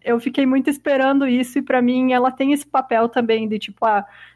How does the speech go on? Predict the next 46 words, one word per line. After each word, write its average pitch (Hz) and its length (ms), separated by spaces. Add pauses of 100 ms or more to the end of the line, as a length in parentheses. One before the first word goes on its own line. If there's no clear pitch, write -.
despertar 247 800
o 285 40
nosso, 240 920
a 226 100
nossa 233 240
simpatia 262 840
por 240 200
uma 254 200
vítima, 240 560
né? 208 240
Porque 240 480
se 240 160
você 240 280
for 277 300
ver, 247 200
muita 302 360
gente 277 260
vai 254 200
olhar 233 240
pra 240 100
essas 233 240
outras 220 360
mulheres 226 460
e 254 40
vão 240 120
falar: 285 260
ah, - 20
elas 226 180
são 285 160
alcoólatras, 254 640
são 233 100
prostitutas, 226 640
elas 220 200
merecem 226 400
morrer. 240 520
E 226 60
aí 220 80
você 240 260
bota 233 320
a 247 80
versão 240 460
de 247 120
uma 240 220
menininha 240 560
ali 254 180
toda 247 420